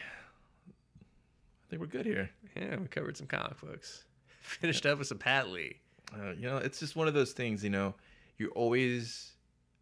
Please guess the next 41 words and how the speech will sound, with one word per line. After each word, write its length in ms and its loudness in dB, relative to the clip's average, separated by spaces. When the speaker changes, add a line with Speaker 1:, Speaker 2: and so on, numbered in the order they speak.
Speaker 1:
have 180 -4
a 60 0
soft 360 0
spot 300 -2
for 160 -4
stuff 340 -6
that 140 -4
brought 280 0
you 160 -8
into 260 -10
the, 120 -10
whatever 280 -2
hobby 400 -8
it 100 -8
is, 220 -18
you 80 -6
know. 320 -6
Back 200 -4
in 40 -2
the 60 0
day, 180 2
it 60 2
was 140 -2
Dreamwave. 440 -2
They 80 0
were 80 -2
pumping 280 -2
out 140 0
hits, 340 2
and 180 -6
the 60 -10
goddamn 400 -2
books 240 -2
looked 140 -4
amazing, 600 -2
and 180 -4
stories 420 -2
were 80 0
a 40 2
little, 240 2
eh. 40 -6